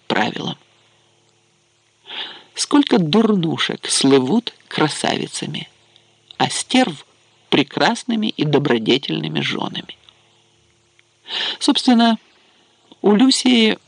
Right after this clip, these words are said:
ничего нет и никогда не было, кроме дочери, нагуленной случайно в семнадцать лет,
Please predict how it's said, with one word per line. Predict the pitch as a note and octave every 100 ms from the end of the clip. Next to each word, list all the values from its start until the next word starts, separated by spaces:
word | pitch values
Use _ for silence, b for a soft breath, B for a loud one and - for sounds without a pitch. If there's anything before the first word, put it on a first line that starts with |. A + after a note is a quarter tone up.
| _ _ -
ничего | G3+ G#3+ - A3+ G#3 G#3
нет | G#3+ A3+ A#3
и |
никогда | A3 G#3+ A3+ G3+ A3+
не | B3+ A3
было, | - C#3+ A#2+ - B B B
кроме | G#3+ A#3+ B3
дочери, | F3 B2+ B2 - - - _ _ -
нагуленной | C#3+ D3+ D3+ F#3 A#3+ D3+ D#3+
случайно | - C#3+ C3 - D3+ A3+ F#3
в | -
семнадцать | B2 A#2 D3+ F#3 - -
лет, | - C#3+ -